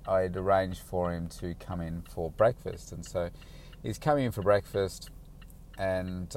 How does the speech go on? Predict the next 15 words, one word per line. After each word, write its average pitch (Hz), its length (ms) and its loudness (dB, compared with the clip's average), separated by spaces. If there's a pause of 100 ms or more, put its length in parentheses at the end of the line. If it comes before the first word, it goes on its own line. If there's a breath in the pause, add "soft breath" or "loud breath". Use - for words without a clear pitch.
(120)
I 95 140 8
thought 90 380 0
we'd 92 180 0
go 87 200 8
out 90 180 2
somewhere 87 320 -4
for 90 100 -8
breakfast, 107 480 2
but 92 140 -6
early 95 320 2
this - 240 -10
morning 92 360 -2
he 87 60 -2
said, 90 260 -2
"Oh, 87 220 10